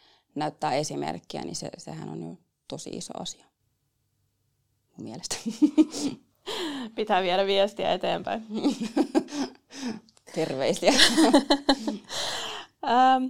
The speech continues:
Speaker 2: niin, mitä terveisiä sä si-, sit haluisit vielä lähettää meidän kuulijoille, että jos olisi yksi sellainen asia, minkä sä haluisit, että kuulija muistaisi tästä jaksosta, niin mikä se olisi?
Speaker 1: No siis yleinen väärinkäsityshän on se, että, että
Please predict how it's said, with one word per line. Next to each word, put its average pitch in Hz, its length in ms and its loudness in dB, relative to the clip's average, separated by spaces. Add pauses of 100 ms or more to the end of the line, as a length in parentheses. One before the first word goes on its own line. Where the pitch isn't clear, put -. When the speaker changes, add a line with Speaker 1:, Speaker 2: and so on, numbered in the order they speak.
(160)
Speaker 2:
niin, 269 260 2
mitä 311 240 2
terveisiä 240 540 2
sä 214 80 -8
si-, 226 120 -10 (320)
sit 233 200 -8
haluisit 226 460 -4 (160)
vielä 220 280 2
lähettää 233 400 -2
meidän 180 220 -6
kuulijoille, 185 540 -6
että - 320 -8
jos 185 200 -8
olisi 202 200 -8
yksi 277 220 -6
sellainen 196 480 -6
asia, 196 380 -8
minkä - 280 -16
sä 208 100 -16
haluisit, 202 520 -12
että - 340 -20
kuulija - 320 -14
muistaisi 208 520 -16
tästä - 280 -18
jaksosta, - 500 -18
niin - 120 -20
mikä - 200 -16
se - 160 -20
olisi? - 300 -20 (680)
Speaker 1:
No 165 100 -6
siis 156 360 -4
yleinen 156 460 0
väärinkäsityshän 143 840 0
on 135 100 -2
se, 147 160 -2
että, 131 360 -2
että - 180 -6